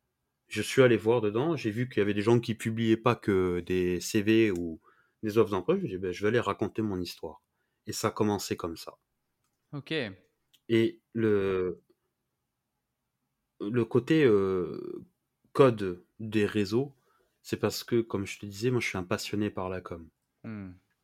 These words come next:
Speaker 1: Moi, euh, j'adore, euh... je suis un passionné par la com. Je suis un,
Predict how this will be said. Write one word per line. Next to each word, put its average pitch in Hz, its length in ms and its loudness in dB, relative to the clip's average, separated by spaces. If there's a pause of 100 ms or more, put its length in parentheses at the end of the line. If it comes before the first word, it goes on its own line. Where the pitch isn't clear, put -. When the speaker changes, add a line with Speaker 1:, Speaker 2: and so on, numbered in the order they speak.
(520)
Speaker 1:
Moi, 107 340 2
euh, 90 280 -4 (720)
j'adore, 110 500 2
euh... 85 680 -8 (480)
je 110 100 -12
suis - 80 0
un 147 60 -2
passionné 123 340 0
par 135 180 -2
la 95 120 -2
com. 80 260 -8 (480)
Je 113 140 -2
suis 156 260 -2
un, 113 260 0